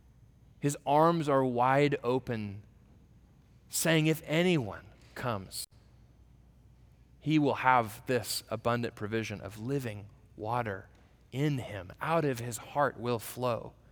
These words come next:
that abundant provision." Come to him today. It's not just the theme of this text. I, I think we see that carried out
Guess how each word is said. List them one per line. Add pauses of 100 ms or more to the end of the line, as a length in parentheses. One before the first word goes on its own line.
(500)
that
abundant
provision."
Come
to
him
today. (1900)
It's
not
just
the
theme
of
this
text.
I,
I
think
we
see
that
carried
out